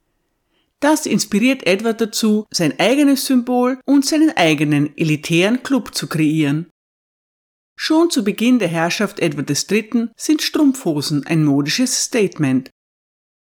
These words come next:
Ein Statement der Männer, denn anständige Frauen tragen bodenlange Kleider.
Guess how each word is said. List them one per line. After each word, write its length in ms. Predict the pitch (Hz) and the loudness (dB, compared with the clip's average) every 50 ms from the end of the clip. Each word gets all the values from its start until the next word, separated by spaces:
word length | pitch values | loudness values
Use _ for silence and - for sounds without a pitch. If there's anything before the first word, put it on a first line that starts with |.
| _ _ _ | _ _ _
Ein 100 | 226 226 | -2 0
Statement 720 | 220 - - - 247 247 240 247 247 240 233 226 - - | 0 0 0 2 2 0 2 0 0 0 0 -2 -4 -2
der 80 | 254 240 | 0 2
Männer, 500 | 240 247 254 247 208 165 135 123 - - _ | 4 4 4 2 2 0 0 -2 -6 -4 _
denn 160 | 240 233 - | -2 0 0
anständige 560 | - 233 277 277 - - 285 254 262 240 254 240 | 2 2 2 2 2 0 2 2 2 2 0 -2
Frauen 560 | - - 269 262 247 202 165 151 139 - - | 0 0 0 2 2 2 2 2 2 0 -2
tragen 340 | - 175 170 165 160 143 151 | -2 -2 0 0 0 -2 0
bodenlange 540 | 151 143 151 160 180 190 190 190 208 226 | 0 0 0 2 0 0 2 0 -2 -2
Kleider. 520 | 220 - 226 170 139 131 127 131 127 127 | -2 -2 -2 0 0 0 0 -2 -4 -6